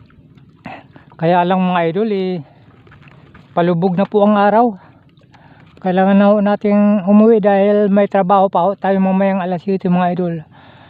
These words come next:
Kailangan yung ating sideline ay, ah, pagsikapin natin maging, ah,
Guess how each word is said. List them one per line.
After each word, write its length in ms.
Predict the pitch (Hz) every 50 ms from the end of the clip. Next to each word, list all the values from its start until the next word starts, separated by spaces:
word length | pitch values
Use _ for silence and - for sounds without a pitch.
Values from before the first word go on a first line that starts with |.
| - - - _ _ _ _ -
Kailangan 400 | 175 170 170 175 180 180 175 175
yung 160 | 180 180 170 165
ating 240 | 180 - 180 170 170
sideline 720 | - - 180 180 156 147 190 190 196 190 190 190 185 185 196
ay, 400 | - 160 175 170 175 175 175 175
ah, 720 | 175 175 170 170 170 170 170 170 165 160 165 135 104 - - _ - - - - - - - - -
pagsikapin 720 | - 185 170 - - - 190 - 202 190 185 - 190 175 180
natin 320 | 185 185 - - 180 175
maging, 480 | 180 185 170 185 185 185 185 190 185 190
ah, 400 | 185 185 185 185 175 156 139